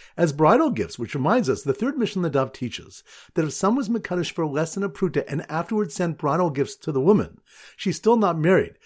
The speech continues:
Shemachmas Kedushin Harishon Mishalach, because he sent them based on the original ineffective marriage and did not intend them as new Kedushin money. When someone sends bridal gifts before having attempted Kedushin, Rav Huna says, "Choshishin Lisivonos."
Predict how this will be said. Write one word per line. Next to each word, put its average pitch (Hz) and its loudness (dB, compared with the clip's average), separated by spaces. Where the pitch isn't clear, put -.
Shemachmas 151 0
Kedushin 147 -2
Harishon 156 0
Mishalach, 143 0
because 160 -2
he 165 -4
sent 226 -2
them 180 -2
based 165 -2
on 170 -4
the 156 0
original 175 -2
ineffective 170 -2
marriage 156 0
and 175 0
did 165 4
not 202 2
intend 240 -2
them 170 2
as 135 -2
new 127 0
Kedushin 104 -8
money. 160 4
When 139 -2
someone 185 2
sends 143 -2
bridal 147 4
gifts 127 2
before 175 6
having 175 4
attempted 104 -4
Kedushin, 92 -12
Rav 87 -16
Huna 175 2
says, 214 4
"Choshishin 156 0
Lisivonos." 110 -2